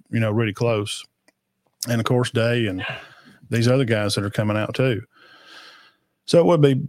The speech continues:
you know, more prestigious for him to stay and work through things. But for, like, I B and, um, like, Proctor,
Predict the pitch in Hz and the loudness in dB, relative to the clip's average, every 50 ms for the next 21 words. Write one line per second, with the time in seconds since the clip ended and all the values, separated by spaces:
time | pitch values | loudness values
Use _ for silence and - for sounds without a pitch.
0 | - - 143 143 131 123 127 139 135 127 - 127 120 - 143 139 135 - 120 - | -4 -2 0 2 2 2 2 2 2 0 0 -2 0 2 2 2 0 0 -2 0
1 | - 120 131 127 117 113 - - - 131 127 123 123 120 117 113 117 127 123 123 | 0 2 2 2 2 0 0 0 0 2 2 2 0 0 0 0 2 0 0 0
2 | - - 147 151 147 135 - 113 110 107 107 107 113 - - - - - _ _ | -2 0 0 0 0 0 -2 -2 -2 -2 -2 -2 -4 -4 -8 -10 -12 -18 _ _
3 | _ - 127 120 113 - - 113 113 113 107 104 - _ _ - 120 120 117 113 | _ -2 -2 -2 0 0 -2 -2 -2 0 -2 -4 -6 _ _ -4 -2 -2 -2 -2
4 | - - 143 160 160 151 151 147 147 147 151 147 143 135 - - - 120 117 113 | -2 0 0 0 2 2 2 2 2 2 2 2 2 0 0 -2 -2 -2 -2 0
5 | 113 110 110 110 110 - - _ _ _ _ - - - 113 110 107 107 101 117 | 0 0 -2 -2 -4 -6 -10 _ _ _ _ -14 -6 -4 -4 -2 -2 -2 -2 -2
6 | 123 123 - - 165 170 202 - - 101 95 - | -4 -4 0 2 2 2 2 2 0 -4 -4 -6